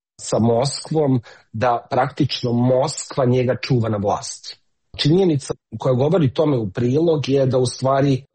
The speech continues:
mi imamo situaciju gde Vučić, e, na jednom političkom nivou pokušava ili se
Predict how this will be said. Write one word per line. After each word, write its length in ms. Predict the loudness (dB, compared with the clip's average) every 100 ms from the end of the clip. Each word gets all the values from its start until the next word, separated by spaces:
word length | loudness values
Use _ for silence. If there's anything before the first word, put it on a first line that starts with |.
| _
mi 340 | 0 2 4
imamo 600 | 4 2 2 2 2 0
situaciju 880 | -2 -6 -2 2 2 0 -4 0 2 2 2 -2
gde 640 | -6 -2 2 2 2 -2 -4 -8
Vučić, 680 | 0 2 2 2 -2 -2 -6
e, 20 | 0 0 0 -6 -2
na 140 | 2
jednom 400 | 4 4 2 0
političkom 640 | 0 0 0 -2 -6 -4 -2
nivou 560 | 0 0 0 0 0 -4 _ -4
pokušava 680 | -4 0 0 2 0 0 -2 -6 _ -4
ili 320 | -2 -2 -4 _
se 180 | -8 -4